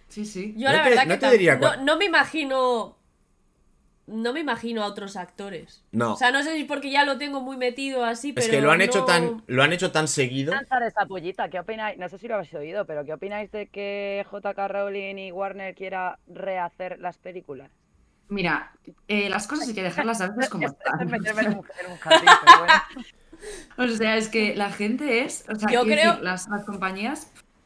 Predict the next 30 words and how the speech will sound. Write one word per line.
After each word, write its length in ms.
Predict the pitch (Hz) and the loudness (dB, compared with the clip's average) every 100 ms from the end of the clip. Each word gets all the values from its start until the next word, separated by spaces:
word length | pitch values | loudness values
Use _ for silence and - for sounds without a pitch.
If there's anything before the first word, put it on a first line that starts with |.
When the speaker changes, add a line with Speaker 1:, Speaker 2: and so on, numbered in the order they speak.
| _ _ _ _ _ _ - | _ _ _ _ _ _ -8
Speaker 2:
no 220 | 233 240 | -2 2
Speaker 4:
Es 60 | 262 | 2
Speaker 2:
creo 180 | 440 320 | 2 4
que 60 | 247 | 4
Speaker 4:
porque 100 | 233 | 4
Speaker 2:
tenga 260 | 262 277 | 6 6
Speaker 4:
de 60 | 269 | 6
repente 160 | 240 262 | 6 2
Speaker 2:
necesidad 380 | 302 254 285 339 | 2 6 8 8
de 80 | 320 | 6
rehacerse. 720 | 247 214 220 233 294 294 208 | 6 4 4 0 0 -2 -6
O 40 | |
sea, 160 | 220 214 | -2 -2
quiero 140 | 233 | -2
decir, 220 | 214 226 - | -4 -6 -8
tienes 260 | 269 359 | -6 -4
tantas 280 | 370 359 294 | -2 -2 0
Speaker 4:
No. 80 | 285 | -2
Speaker 2:
posibilidades 760 | 302 311 294 277 247 226 233 214 | -4 -2 -2 4 6 6 4 0
de, 280 | 233 233 - | -2 -2 -12
de 220 | 220 233 | -4 0
añadir 460 | 226 226 214 269 | 0 0 -4 -6
contenido 720 | - 349 302 254 247 277 392 - _ - | -4 -4 -2 -4 -4 -8 -10 -12 _ -14
Speaker 4:
Mm. 240 | 240 240 214 _ - _ _ _ | -8 -8 -10 _ -20 _ _ _
Speaker 2:
sin 300 | - 277 247 | -8 -6 -2
tocar 440 | 240 233 254 285 285 | -2 4 8 8 8
la, 560 | 262 254 247 240 226 247 | 6 6 6 6 4 4
la 180 | 240 | 2
historia 380 | 233 233 247 277 | 2 0 0 0
principal 560 | 269 269 - 240 226 285 | -2 -6 -8 -2 0 0